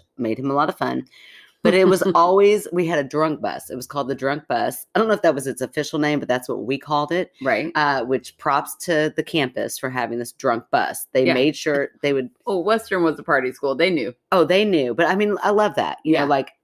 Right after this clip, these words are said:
Speaker 1: look, we're not gonna fight it. We're just gonna make sure you all get home safely by the end of the night. That's all we need, <laughs> right?
Speaker 2: Right.
Speaker 1: So the drunk bus was always the most fun part of the night. You know, <laughs> like, you get on there with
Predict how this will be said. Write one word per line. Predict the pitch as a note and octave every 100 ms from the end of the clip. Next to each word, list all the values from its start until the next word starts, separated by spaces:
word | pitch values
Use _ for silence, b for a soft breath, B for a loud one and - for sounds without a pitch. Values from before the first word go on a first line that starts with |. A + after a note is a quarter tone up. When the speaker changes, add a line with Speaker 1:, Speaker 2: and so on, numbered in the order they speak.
| _
Speaker 1:
look, | E3 B2+
we're | D#3+
not | F#3+ G3+
gonna | D#3
fight | C3 - B2 D3
it. | G3 G#3 -
We're | D#3
just | -
gonna | E3 D#3+
make | C#3+ -
sure | C#3+
you | C3+ C3+
all | A#2+
get | C3 B2
home | C3+ C#3+
safely | - C3+ B2 B2
by | A2+ A#2+
the | G#2+ A2+
end |
of | A2
the | G#2
night. | E2+ E2 -
That's | C3+ C3
all | C3+ C3+ D#3
we | E3
need, | A#2+ -
<laughs> | C3+
right? | E3 E3+
Speaker 2:
Right. | C#3+ - B B B
Speaker 1:
So | - F#3+ E3+ D#3+ -
the | D3+
drunk | E3 A3 -
bus | B2 B2+
was | B2
always | B2 A#2+
the |
most | A2+ G#2+
fun | - A#2
part | A#2 A#2
of | G2
the |
night. | A#2 B2 D#2+
You | -
know, | C#3+ D3+
<laughs> |
like, | F3
you | G3+ F3+
get | F#3
on | F3+ F3+
there | E3+
with | D#3 D3+